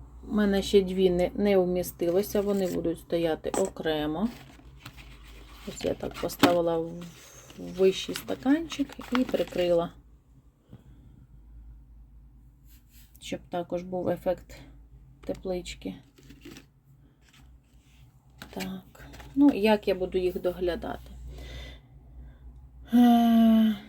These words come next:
час від часу, вони будуть, більшу половинку часу вони в мене будуть накриті в тепличці, стояти під,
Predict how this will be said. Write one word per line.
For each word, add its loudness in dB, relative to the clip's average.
час 4
від 0
часу, 4
вони 8
будуть, 0
більшу 0
половинку 0
часу 0
вони 0
в -2
мене -2
будуть -4
накриті -2
в -20
тепличці, -2
стояти 0
під, 0